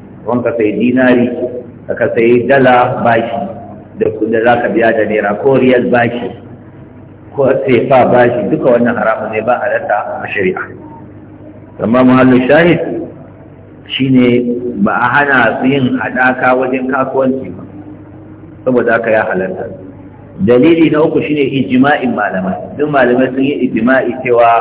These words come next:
haɗa gwiwa wajen neman kuɗi halal ne, saboda sahabbai sun yi a zamanin manzara sun, tabi'ai sun yi, tabi'u tabi'ina sun yi, kuma babu wani wanda ya ce haramu. Sai dai wani nau'i wanda ya, ya,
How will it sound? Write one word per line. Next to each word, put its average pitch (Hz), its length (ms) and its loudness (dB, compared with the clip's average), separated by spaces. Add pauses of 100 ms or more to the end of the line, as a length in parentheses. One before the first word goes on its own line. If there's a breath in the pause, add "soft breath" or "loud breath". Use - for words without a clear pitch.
(320)
haɗa 147 320 2
gwiwa 127 400 4
wajen 120 240 0
neman 123 320 -2
kuɗi 123 240 -2
halal 101 320 -4
ne, 92 80 -10 (140)
saboda 107 340 0
sahabbai 107 420 -2
sun 156 220 -2
yi 160 240 -6 (380)
a 117 120 0
zamanin 123 400 2
manzara 117 380 2
sun, 113 100 -2 (200)
tabi'ai 110 480 0
sun 131 100 -4
yi, 131 100 -2
tabi'u 131 360 -2
tabi'ina 107 440 -4
sun 95 160 -4
yi, 95 120 4
kuma 120 280 -2
babu 117 160 -2
wani 127 140 -2
wanda 131 220 0
ya 110 120 -4
ce 107 80 -4
haramu. 98 360 -4 (840)
Sai 127 140 2
dai 131 100 2
wani 139 280 2
nau'i 180 500 2 (300)
wanda 131 280 -2
ya, 120 160 2 (320)
ya, 127 140 -2